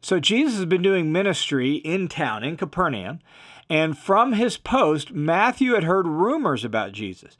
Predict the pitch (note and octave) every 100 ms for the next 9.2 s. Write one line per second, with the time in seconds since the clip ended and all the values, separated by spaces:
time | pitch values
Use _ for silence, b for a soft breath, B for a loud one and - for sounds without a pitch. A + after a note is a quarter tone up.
0 | B B C#3 F3+ A3+ G#3+ F#3+ G3 - -
1 | F#3 F#3+ F#3+ F3 F3 - C4+ F4 D#4 D3
2 | A2+ A2 F3+ F#3+ B2+ - - E3+ G3+ G#3
3 | F#3+ F#3 F3 F#3 E3+ G3 A#3+ B3 - D3
4 | B2+ G2 D#2+ - B B - A#3+ C#4 F3+
5 | G3+ G#3+ C#3+ - F3 D3 C#3+ D#3 C#3+ C3+
6 | D#3+ - - B2+ C3 B B B - C#3+
7 | D3+ D3 D3+ C#3 A#2+ D3 C#3 C#3 - -
8 | C#3+ B2+ C#3+ B2 A2+ E3 G3+ A3 B3+ -
9 | D#4